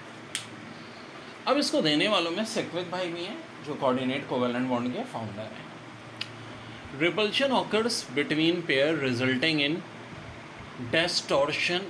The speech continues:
of molecule geometry। ज़ाहिर है, मॉलिक्यूल ज्योमेट्री की डिस्टॉर्शन हो जाती है जब रिपल्शन के नतीजे में। और एक और बात, force of repulsion is in the following order।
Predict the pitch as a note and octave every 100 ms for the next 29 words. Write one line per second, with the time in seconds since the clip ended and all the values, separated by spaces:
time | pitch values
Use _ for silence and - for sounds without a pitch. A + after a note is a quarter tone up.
0 | - - C#3 D3 - C3 B2+ B2+ B2+ A#2+
1 | A#2+ A2 A2 B2 C#3 E3+ G3 G#3 F#3+ -
2 | - C#3 C3+ D3 D#3 D3+ C#3 C3+ D#3+ D#3
3 | C#3+ B2 - C#3 B2 - D3+ A#2+ A#2+ B2
4 | C3+ B2 B2 C3 - - - - - B2+
5 | C3 B2+ B2 B2 B2 A#2+ A#2+ B2 C#3+ B2+
6 | B2 A#2 A#2 B2+ C#3+ C3 - - - -
7 | - - - - - D3 C#3+ D#3 D#3 E3
8 | F3 - - F3+ G#3+ A#3+ A#3+ E3+ D#3 C3
9 | C#3+ - F3+ F3 - D3 C3+ C#3 D3+ D3
10 | C#3+ E3 F3 - - - - - - -
11 | D3 B2 B2 A2 G#2 A2+